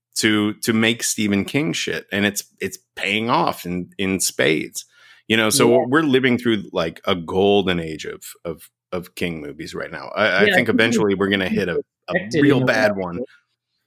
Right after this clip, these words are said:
Speaker 1: and
Speaker 2: You
Speaker 1: that'll
Speaker 2: know,
Speaker 1: be the
Speaker 2: it's
Speaker 1: speed bump, but
Speaker 2: Yeah, exactly, exactly. I don't know that he's had the sort of mainstream respect that he has now. Like, if you go back and read reviews in the eighties of King novels, yeah, sure, you had some critics that liked him, but a lot of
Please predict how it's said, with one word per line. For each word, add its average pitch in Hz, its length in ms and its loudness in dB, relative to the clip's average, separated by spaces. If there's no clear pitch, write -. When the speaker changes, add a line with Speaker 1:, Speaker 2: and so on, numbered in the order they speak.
Speaker 1:
and - 80 0
Speaker 2:
You 110 60 4
Speaker 1:
that'll 110 160 4
Speaker 2:
know, - 40 2
Speaker 1:
be 101 60 4
the 92 80 2
Speaker 2:
it's 90 80 0
Speaker 1:
speed 113 320 2
bump, 87 300 -2
but 82 220 -6
Speaker 2:
Yeah, 190 180 4
exactly, 156 580 0
exactly. 151 640 -2
I 170 100 4
don't 190 280 0
know 165 220 2
that 156 120 -2
he's 143 220 -2
had 156 340 0
the 135 380 -2
sort 165 220 0
of 135 60 0
mainstream 143 880 2
respect - 720 -4
that 127 200 -2
he 139 180 -2
has 120 400 -4
now. 131 640 0
Like, 139 240 0
if 139 100 -2
you 160 120 -4
go 160 140 4
back 165 220 2
and 131 160 0
read 139 280 0
reviews 127 880 0
in 139 100 0
the 139 140 0
eighties 147 380 2
of 135 240 -4
King 196 220 -2
novels, 135 400 0
yeah, 247 160 0
sure, 208 220 0
you 147 160 2
had 147 120 -4
some 151 200 -2
critics 165 380 -2
that 156 140 -8
liked 147 280 0
him, 135 140 2
but 147 220 -2
a 143 60 -2
lot 147 320 2
of 160 260 2